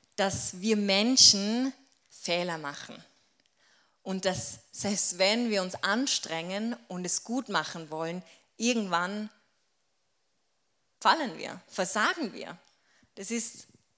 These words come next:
das ist einfach so, weil wir Menschen sind von Natur aus sündig. Aber ja, das war halt der alte Bund. Und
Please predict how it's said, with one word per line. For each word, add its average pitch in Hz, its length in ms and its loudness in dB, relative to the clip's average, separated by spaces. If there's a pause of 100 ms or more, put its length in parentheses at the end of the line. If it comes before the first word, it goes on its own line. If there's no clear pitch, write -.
(320)
das - 160 -4
ist 254 160 -2
einfach 214 260 -2
so, 170 240 -4
weil 170 120 -4
wir 190 100 -4
Menschen 208 420 -2
sind 214 220 -6
von 190 140 -2
Natur 185 400 4
aus 190 340 2 (240)
sündig. - 520 2 (560)
Aber 202 200 10
ja, 147 240 6 (180)
das 208 160 2
war 214 120 8
halt 214 160 4
der 156 100 2
alte 170 280 -2
Bund. 311 360 0 (920)
Und 190 440 2